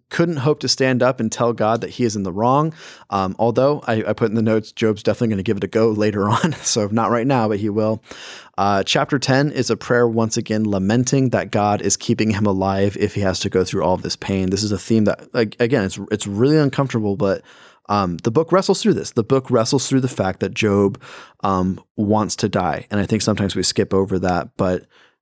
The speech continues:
it's in wrestling through the, in presenting Job, Job's reality of grief as real as possible, I think it gives the story more power because this, y-, y-, it becomes clear this isn't just someone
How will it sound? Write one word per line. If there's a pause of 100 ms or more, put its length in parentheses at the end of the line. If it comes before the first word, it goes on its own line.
(140)
it's (200)
in
wrestling
through
the,
in
presenting
Job, (1200)
Job's
reality
of
grief
as
real
as
possible,
I
think
it
gives
the
story
more
power
because
this,
y-,
y-,
it
becomes
clear
this
isn't
just
someone